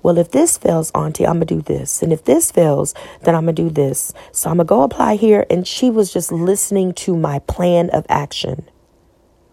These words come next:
And she said, "He's with you because I know all that you've been through. And with all that you've been through,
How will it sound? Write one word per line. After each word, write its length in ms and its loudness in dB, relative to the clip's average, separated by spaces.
And 100 0
she 160 -2
said, 560 0
"He's 360 0
with 320 2
you 300 -8
because 720 -2
I 200 2
know 600 2
all 220 2
that 260 -6
you've 140 -10
been 200 -2
through. 380 -8
And 140 4
with 240 2
all 280 2
that 220 -4
you've 140 -4
been 240 2
through, 380 0